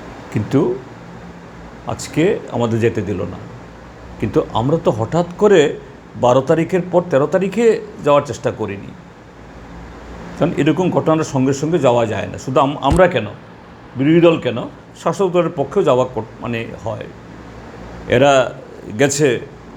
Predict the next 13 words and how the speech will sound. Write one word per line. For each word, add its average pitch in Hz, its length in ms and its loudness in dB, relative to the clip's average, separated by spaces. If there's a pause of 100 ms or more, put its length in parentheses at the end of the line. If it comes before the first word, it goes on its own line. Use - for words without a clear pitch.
(400)
সেখানে 131 280 2
তাদের 127 260 2
অপদার্থতার 127 680 2
জন্য 120 340 0
সেখানে 117 300 -2
কিছু, 117 380 -2 (1120)
মানে, 117 260 0 (380)
এই, 104 300 0 (480)
কি 131 100 0
বলে, 107 240 2
অস্বাভাবিক, 131 420 2 (320)
এই 123 140 -2
কিছু, 127 420 0